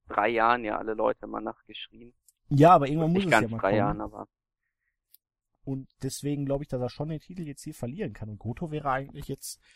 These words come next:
Speaker 2: nachdem der auch lange Zeit nichts gerissen hat, dieser Tag Team Title Run ja auch ziemlich in die Hose ging.
Speaker 1: Das war, finde ich, für mich die größte Fehlentscheidung dieses
Speaker 2: Dass man
Speaker 1: Jahr.
Speaker 2: den, die den Titel
Speaker 1: Ja.
Speaker 2: gegeben hat oder ihn sofort wieder weggenommen hat?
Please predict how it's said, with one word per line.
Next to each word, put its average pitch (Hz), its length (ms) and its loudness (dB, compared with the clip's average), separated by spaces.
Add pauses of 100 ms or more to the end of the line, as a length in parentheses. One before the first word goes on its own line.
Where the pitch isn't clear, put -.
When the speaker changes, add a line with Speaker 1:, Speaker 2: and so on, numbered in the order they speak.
(200)
Speaker 2:
nachdem 135 280 0
der 139 140 -2
auch 165 180 0
lange 139 280 2
Zeit 151 220 -6
nichts - 260 -10
gerissen 120 460 -6
hat, - 160 -6
dieser 120 220 -4
Tag - 260 -4
Team 139 160 -4
Title 143 320 2
Run 135 140 -2
ja 123 120 -4
auch 151 340 -2
ziemlich 165 340 -6
in 156 60 -2
die 139 120 2
Hose 139 300 6
ging. 110 260 -6 (800)
Speaker 1:
Das 120 140 6 (100)
war, 123 140 6
finde 117 240 -4
ich, - 80 -14
für 113 140 -16
mich 110 260 -12
die 107 80 -18
größte - 360 -6 (100)
Fehlentscheidung 101 800 -2 (500)
dieses 104 120 -14
Speaker 2:
Dass - 160 -8
man 113 100 -2
Speaker 1:
Jahr. 113 100 -2
Speaker 2:
den, 113 120 -10 (280)
die 131 60 -10
den 123 160 -4
Titel 139 160 -6
Speaker 1:
Ja. - 60 2
Speaker 2:
gegeben 120 480 -4
hat 202 140 -6
oder 185 120 -4
ihn 165 160 -8
sofort 156 320 -6
wieder 143 160 -2
weggenommen 101 440 -6
hat? - 220 -18